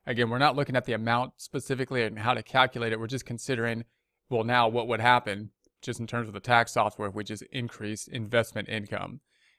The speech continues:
Now, investment income, you're typically thinking of something like, uh, interest income or dividends are the two kind of most common investment income. So, for example, what if we had interest income of three thousand?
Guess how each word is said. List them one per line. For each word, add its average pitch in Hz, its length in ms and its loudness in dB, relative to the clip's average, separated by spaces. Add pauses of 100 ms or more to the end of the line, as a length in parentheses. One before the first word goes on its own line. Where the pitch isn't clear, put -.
Now, 127 140 8
investment 160 500 6
income, 160 300 4
you're 127 100 2
typically 180 420 2
thinking 151 340 2
of 127 120 0
something 135 320 0
like, 117 360 4
uh, 117 200 2
interest 147 420 -2
income 147 400 0
or 113 80 -2
dividends 110 540 2
are 107 60 -4
the 104 100 -4
two 131 240 -6
kind 117 240 0
of 104 40 -4
most 110 220 -6
common 120 420 0
investment 110 540 -2
income. 104 520 -8 (260)
So, - 180 -2
for 160 180 6
example, 143 420 4
what 156 120 8
if 160 140 2
we 147 80 6
had 135 400 10
interest 151 420 0
income 120 540 2
of 120 160 -2
three 139 320 -2
thousand? 110 500 2